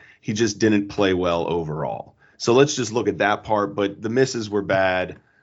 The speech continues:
Um, and then also Musa had not a great one. Like, early in the game when he kinda just hit it low and in the corner, keeper saved it, but, uh, it wasn't as obvious as the other two.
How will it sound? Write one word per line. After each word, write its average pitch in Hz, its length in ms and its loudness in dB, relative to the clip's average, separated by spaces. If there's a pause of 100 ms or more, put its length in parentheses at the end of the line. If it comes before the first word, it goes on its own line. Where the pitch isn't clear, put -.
(260)
Um, 87 580 0 (760)
and 113 140 -2
then 131 100 -2
also 165 720 0
Musa 120 460 0
had 85 520 -2
not 95 360 0
a 98 40 2
great 92 420 -2
one. - 340 -14
Like, - 200 -8 (120)
early 147 300 6
in 143 100 6
the 113 80 0
game 107 580 -2 (440)
when 110 160 0
he 104 100 -2
kinda 120 300 0
just 113 220 -2
hit 127 200 -2
it 123 120 0
low 104 340 0
and 113 100 -4
in 107 80 -2
the 90 80 -4
corner, 113 560 -4
keeper 113 340 -4
saved 110 440 0
it, 113 180 0
but, 101 280 2
uh, 82 100 -2 (180)
it 123 120 0
wasn't 151 300 4
as 123 100 2
obvious 123 460 0
as 110 120 -8
the 98 140 4
other 113 140 0
two. 151 420 0